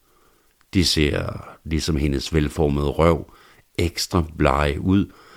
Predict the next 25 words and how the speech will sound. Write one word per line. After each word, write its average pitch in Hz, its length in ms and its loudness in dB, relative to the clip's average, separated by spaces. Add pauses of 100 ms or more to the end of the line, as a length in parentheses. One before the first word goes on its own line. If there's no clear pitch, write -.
(160)
fordi 123 260 4
resten 127 340 4
af 127 80 8
hendes 85 260 4
krop - 500 0 (260)
er 73 80 -6
mørkebrun 78 960 0 (260)
fra - 160 -4
hendes 67 220 -2
solbadning. 78 880 -2 (1000)
Hendes 85 260 2
mave 104 400 8
er 87 40 4
stram, 87 600 -2 (460)
hendes 95 300 -4
talje 87 500 4
er - 160 -6
overraskende 78 640 0
smal, - 440 0 (580)
og 90 140 4
missen 95 580 4 (200)
er 92 200 -2
helt - 540 -8
glat 85 260 -8
barberet. - 520 -6